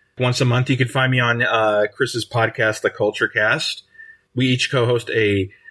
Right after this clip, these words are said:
podcast called On Seagal, where we go through Steven Seagal's entire filmography.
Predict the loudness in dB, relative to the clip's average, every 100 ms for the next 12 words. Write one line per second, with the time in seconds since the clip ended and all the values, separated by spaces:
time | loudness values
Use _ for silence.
0 | -20 _ -2 -2 0 -2 0 -2 0 0
1 | 0 0 -2 0 2 2 2 0 0 0
2 | -2 -2 -2 -2 -2 -2 0 -2 -2 0
3 | 0 0 -2 -2 -4 -2 0 0 0 0
4 | -2 0 -2 -2 -2 0 -2